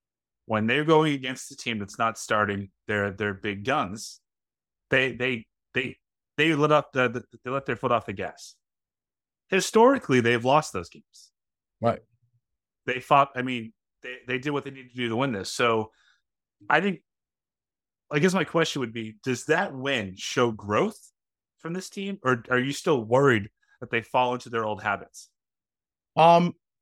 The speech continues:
Speaker 2: a li-, little bit of both, but I'd rather them fall into the habit and still win <laughs>
Speaker 1: Yep.
Speaker 2: than fall into the habit and, and, and, and lose. So, um, and listen, I, I wanna, I wanna give some more nuggets to those that, um,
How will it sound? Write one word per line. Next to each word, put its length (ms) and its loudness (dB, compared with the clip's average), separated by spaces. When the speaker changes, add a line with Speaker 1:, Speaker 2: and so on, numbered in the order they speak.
Speaker 2:
a 100 4
li-, 120 0
little 400 4
bit 160 0
of 80 -2
both, 380 2
but 260 2
I'd 240 2
rather 320 2
them 120 -4
fall 220 -4
into 140 -6
the 100 -2
habit 300 -2
and 100 -10
still 180 -4
win 300 -2
<laughs> 200 -14
Speaker 1:
Yep. 480 -14
Speaker 2:
than 160 2
fall 160 -12
into 160 -16
the 80 -8
habit 400 2
and, 180 -8
and, 160 -8
and, 160 -10
and 220 -6
lose. 280 -4
So, 360 2
um, 480 2
and 240 -10
listen, 480 -2
I, 360 -14
I 120 0
wanna, 320 6
I 120 6
wanna 500 4
give 340 0
some 200 -2
more 280 0
nuggets 460 0
to 80 -6
those 380 -4
that, 340 -2
um, 580 -8